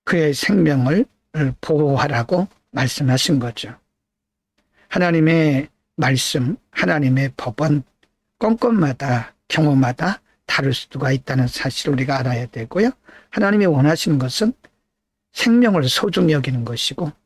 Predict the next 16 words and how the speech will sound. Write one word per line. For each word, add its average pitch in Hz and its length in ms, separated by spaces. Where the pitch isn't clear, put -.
공의입니다. 143 880
우리는 131 240
오늘도 127 240
우리의 131 180
삶 151 320
현장에서 147 720
이웃을 175 480
소중히 165 420
여기면서 123 680
공의롭게 143 680
말씀대로 131 680
살아야 123 320
됩니다. - 560
기도합니다. 120 480
거룩하신 135 520
아버지, 135 520